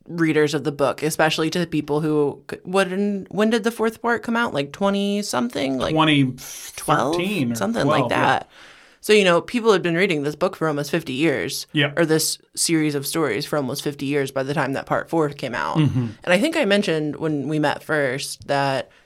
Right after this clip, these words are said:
Speaker 1: it is a little bit more than a little bit controversial
Speaker 2: Mm-hmm.
Speaker 1: because it does tie more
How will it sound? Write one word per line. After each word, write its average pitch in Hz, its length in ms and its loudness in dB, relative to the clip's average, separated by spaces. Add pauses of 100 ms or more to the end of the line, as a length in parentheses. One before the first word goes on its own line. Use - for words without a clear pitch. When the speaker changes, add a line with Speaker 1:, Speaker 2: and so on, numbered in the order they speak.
(180)
Speaker 1:
it 160 160 0
is 247 260 2
a 185 60 0
little 220 220 6
bit 160 340 0 (460)
more 185 360 4
than 151 240 0
a 147 100 0
little 151 220 0
bit - 160 -2
controversial 123 920 -4
Speaker 2:
Mm-hmm. 135 320 -6 (280)
Speaker 1:
because 156 320 2
it - 180 -6
does 147 400 2
tie 139 420 2
more 135 680 0